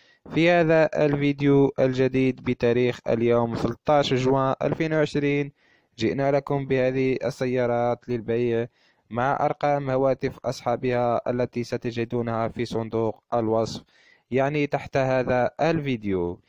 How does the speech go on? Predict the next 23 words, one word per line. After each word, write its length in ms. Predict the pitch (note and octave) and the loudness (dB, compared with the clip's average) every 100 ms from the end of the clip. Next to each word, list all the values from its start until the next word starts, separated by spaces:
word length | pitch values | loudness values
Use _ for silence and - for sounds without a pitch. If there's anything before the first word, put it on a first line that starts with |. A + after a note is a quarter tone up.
| - - _ _ C3+ | -20 -20 _ _ -2
إذا 140 | D3 | 0
كنتم 440 | - F#3 F#3 F3 | 0 -2 0 0
جدد 340 | E3 D#3 D#3 D3 | 0 0 0 -2
في 220 | D3+ C3 | -2 0
هذه 380 | C3 B2+ B2+ B2+ B2+ | 0 0 -2 -2 -2
القناة، 640 | B2+ - B2+ A#2 A#2 A2+ - | -4 -4 -4 -2 -2 -2 -2
لا 100 | C3 | -2
تنسوا 480 | - E3+ E3 E3 D#3 | 0 0 2 2 2
دعمنا 520 | D3 C#3+ D3 C#3+ C#3 | 2 0 -2 0 -2
بلايك 520 | C#3 C3 B2+ C3 - | 0 0 2 0 0
والاشتراك 760 | B2 B2 B2+ B2 A#2+ A#2 A2+ B2 | -2 -2 -6 -2 0 0 -2 -4
معنا 420 | A2 A2+ A2 G2+ | -4 -2 0 0
في 120 | D3 | 0
القناة 500 | D#3 D#3 D3 D3 C#3+ - _ _ _ | -2 0 0 0 -2 -6 _ _ _
وتفعيل 580 | - B2 D#3+ D#3+ D#3 D3+ | -4 0 0 2 0 0
خاصية 500 | - C#3+ - C#3 C#3 - | 0 -2 -2 -2 -2 0
الجرس 560 | B2 B2+ C3 C3 B2 C3 | -2 0 2 2 0 -2
ليصلك 720 | B2+ A#2+ B2+ B2 A#2 A2+ A2 | -2 0 -2 -2 0 0 0
كل 200 | - D#3+ | 0 0
جديد 400 | D#3 D3 D3 C#3+ | 2 0 0 0
عن 160 | C3+ C#3 | -2 -2
آخر 400 | C3 C3 C3 - | -2 -2 -2 -2
أخبار 380 | - A#2+ B2 A#2+ | -4 -2 0 0